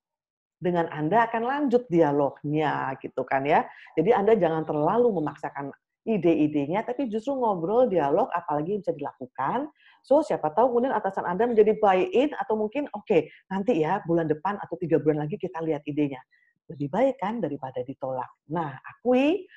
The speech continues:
bahwa memang saatnya belum tepat. Dan Anda akan memikirkan alternatif yang lain. Enak banget kan Bapak Ibu?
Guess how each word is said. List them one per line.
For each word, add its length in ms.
bahwa 240
memang 320
saatnya 400
belum 240
tepat. 320
Dan 200
Anda 240
akan 200
memikirkan 680
alternatif 720
yang 240
lain. 240
Enak 240
banget 360
kan 200
Bapak 160
Ibu? 180